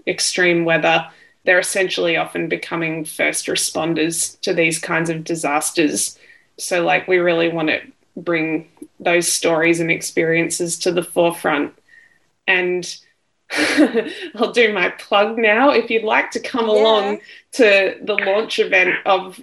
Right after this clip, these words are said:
Speaker 1: this survey project, then we would love to have you join us on Zoom on October twenty-seven in the evening. You can find the details for that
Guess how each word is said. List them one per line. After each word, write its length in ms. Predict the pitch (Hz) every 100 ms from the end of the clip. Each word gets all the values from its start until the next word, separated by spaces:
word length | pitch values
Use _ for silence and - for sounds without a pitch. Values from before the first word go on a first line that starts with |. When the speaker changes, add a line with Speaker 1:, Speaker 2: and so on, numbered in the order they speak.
| _
Speaker 1:
this 400 | 190 190 - - -
survey 460 | - 208 196 208
project, 720 | 208 202 190 185 175 - -
then 360 | 196 185 185 185 _ _ _
we 400 | - 214 208 190 208
would 140 | 202
love 260 | 208 202 -
to 380 | 226 196 185 -
have 220 | 208 202
you 120 | 190
join 240 | 196 190
us 200 | 196 190
on 200 | 196 190
Zoom 540 | 180 185 185 233 233 -
on 360 | 196 185 180 -
October 480 | 190 190 - 190 185
twenty-seven 920 | 190 208 190 190 - 202 202 277 294
in 160 | 220 202
the 160 | -
evening. 480 | 180 208 226 311 392 - - - -
You 120 | 214
can 340 | 214 202 196 196
find 340 | - 196 196
the 40 |
details 680 | 190 180 175 - 185 185 185 -
for 140 | 190
that 340 | 180 170 -